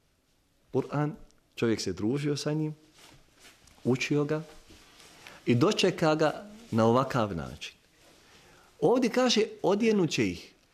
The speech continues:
A vi znate da je poslanik, sallallahu alejhi ve sellem, rekao, „Ljudi će biti proživljeni, goli, goli, bosi i neobrezani.” Pa kako to? Prvo, ovaj hadis ocijenili su, kao recimo imam Hakim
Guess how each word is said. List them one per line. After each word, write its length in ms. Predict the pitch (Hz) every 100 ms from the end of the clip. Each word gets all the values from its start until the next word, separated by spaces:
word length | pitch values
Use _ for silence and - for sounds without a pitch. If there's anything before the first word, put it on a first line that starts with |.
| _
A 60 | 101
vi 100 | 175
znate 260 | 233 220
da 80 | 156
je 80 | 135
poslanik, 380 | 139 180 180 127
sallallahu 440 | 139 135 160 139
alejhi 160 | 123 131
ve 40 |
sellem, 320 | - 170 135
rekao, 420 | 160 180 185 160 -
„Ljudi 360 | 120 196 190 175
će 120 | 175
biti 300 | 185 196 160
proživljeni, 680 | 165 185 208 208 220 220 240 - _ _ -
goli, 480 | 117 143 202 247 254 - _ _ _ _
goli, 420 | 107 117 180 269 - _
bosi 440 | - 113 220 220 208
i 200 | 214 165
neobrezani.” 680 | 175 208 165 120 95 78 - _ _ _ _ _ _ _ _ _ _ _ _ _ _ _
Pa 80 | -
kako 280 | 123 285 190
to? 360 | 170 123 - - _ _ _ _ _ - - -
Prvo, 520 | 240 294 254 262 - - _ _ _
ovaj 240 | 233 254
hadis 460 | 180 196 220 190 - _ _ _ _ _ _ _ - - -
ocijenili 360 | - 233 202
su, 160 | 151 160 - _ _ _
kao 180 | - 123
recimo 300 | 123 127 117
imam 220 | 123 101
Hakim 480 | - 107 117 139